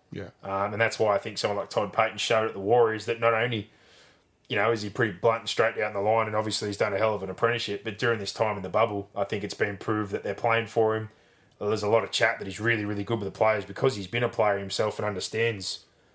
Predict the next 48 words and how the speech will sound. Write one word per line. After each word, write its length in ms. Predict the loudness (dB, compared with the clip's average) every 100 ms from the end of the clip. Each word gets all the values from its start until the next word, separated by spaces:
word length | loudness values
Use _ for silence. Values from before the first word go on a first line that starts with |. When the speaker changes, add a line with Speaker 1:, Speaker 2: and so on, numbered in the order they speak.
| _ -4
Speaker 2:
you 80 |
know, 80 | -2
the 120 | 0
emotion 380 | 2 2 2 0
of 60 | -2
them 160 | -2
being 140 | 0 2
away 180 | 0 0
from 140 | -4
their 100 | -6
families 480 | 0 0 0 -4 -2
or 80 | -2
when 100 | 0
someone 280 | 0 0
needs 180 | -4 -2
a 60 | 2
hug 200 | 4 4
or 60 | 0
when 120 | 0
someone 240 | -2 -2 -2
needs 160 | -4
a 40 | -6
kick 180 | -4 -4
up 120 | -2
the 100 | 0
arse. 260 | 0 0 -4
So, 260 | -4 -4 -8 _ _ _ _ -10
uh, 240 | -6 -6 -6
if 120 | -6
you're 80 | 0
taking 340 | 2 2 -2
out 160 | -2 -2
what 140 | -6
you're 80 | -2
hearing 200 | 0 0
up 120 | 0
there, 240 | 0 2 2
I 60 | 2
think 300 | -2 -8 _ _ _ _ _ _
it'd 160 | -6 0
more 200 | 4 6
likely 320 | 4 0 -4
still 220 | -4 -2 -2
be 120 | -4
Payton's 420 | 2 2 2 -2
job 240 | 0 0
to 80 | -2
lose 500 | 0 0 -2 -8 -12